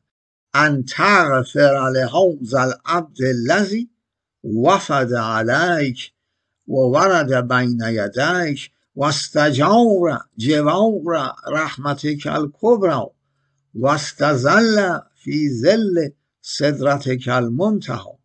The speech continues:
واعتمد على عفوك وغفرانك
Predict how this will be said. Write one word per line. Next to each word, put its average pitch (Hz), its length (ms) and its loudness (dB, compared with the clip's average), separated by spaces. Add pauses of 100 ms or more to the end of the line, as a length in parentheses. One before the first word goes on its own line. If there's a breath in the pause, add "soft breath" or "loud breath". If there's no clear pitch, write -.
(560)
واعتمد 170 840 0
على 151 580 -2 (100)
عفوك 170 560 -6
وغفرانك 131 1200 0